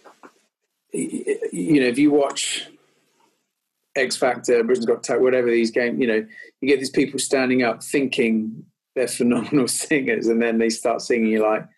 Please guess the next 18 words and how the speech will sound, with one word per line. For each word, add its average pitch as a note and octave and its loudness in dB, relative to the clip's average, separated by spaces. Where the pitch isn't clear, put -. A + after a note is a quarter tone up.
I D3 -2
mean, D3 4
that's D#3 2
the, D3 0
that's D3+ 0
why C#3+ 4
we C3 4
love C3 2
watching C3+ 0
you. A#2+ 2
Like, A#2 0
you B2+ 2
genuinely B2+ 0
think B2 -4
you're A#2+ -2
brilliant, A2 0
but A2 -2
<laughs> - -8